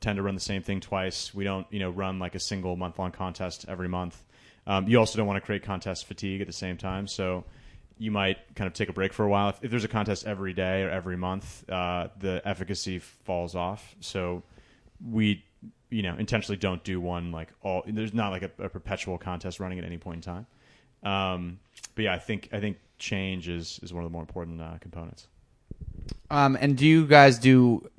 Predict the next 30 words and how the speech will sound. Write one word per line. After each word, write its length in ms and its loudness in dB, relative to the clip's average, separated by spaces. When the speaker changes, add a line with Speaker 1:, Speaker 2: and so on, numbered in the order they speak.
Speaker 2:
um, 580 6
offsites 720 6
or 380 6
happy 360 2
hours, 440 4
or, 400 4
or 400 4
is 140 0
this 220 0
usually, 460 6
are, 200 4
are 60 2
those 180 8
things 200 4
usually 240 4
full 240 4
company 580 6
or 440 4
broken 300 2
into 360 2
sales 300 8
team, 140 6
marketing 380 4
team? 280 0
How 100 2
do 80 2
you 60 -2
guys 200 -2
structure 360 -2
those? 280 2